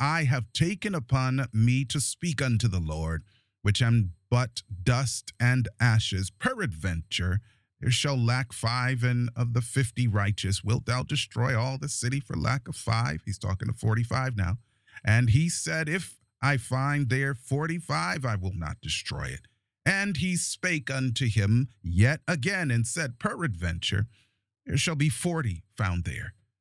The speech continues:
And he said, "I will not do it for forty's sake." And he said unto him, "Oh, oh, let not the Lord be angry, and I will speak." God, I want to talk some more. Can we talk some more, Jesus?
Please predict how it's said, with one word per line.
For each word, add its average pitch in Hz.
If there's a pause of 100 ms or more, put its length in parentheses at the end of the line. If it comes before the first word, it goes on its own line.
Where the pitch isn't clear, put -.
(240)
And 85
he 101
said, 165
"I 170
will 196
not 202
do 196
it 110
for 151
forty's 147
sake." -
And 87 (360)
he 151
said 156
unto 147
him, 127
"Oh, 151 (380)
oh, 143
let 139
not 180
the 202
Lord 156
be 117
angry, 127 (340)
and 143
I 156
will 139
speak." -
God, 147
I 151
want 180
to 123
talk 87
some 71
more. 71
Can 139
we -
talk 202
some 147
more, 127
Jesus? 127